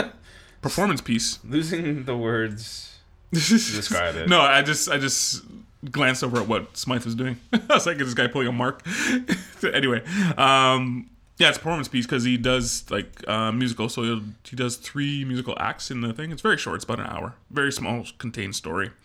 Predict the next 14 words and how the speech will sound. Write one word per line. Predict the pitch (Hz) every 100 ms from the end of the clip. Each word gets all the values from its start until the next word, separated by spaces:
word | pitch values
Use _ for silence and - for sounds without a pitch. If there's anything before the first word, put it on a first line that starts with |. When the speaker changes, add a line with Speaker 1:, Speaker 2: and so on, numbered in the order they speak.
| - - - - - -
Speaker 2:
Um, | 101 104 104 104
very | 131 233
good. | 285 - -
I | -
liked | 165
it. | - - - - - - _ 147
Rihanna's | 170 208 208 170
not | 170 143
really | 151 156
given | 143 147 135
a | 104
lot | 95 135 -
to |
do. | 208 240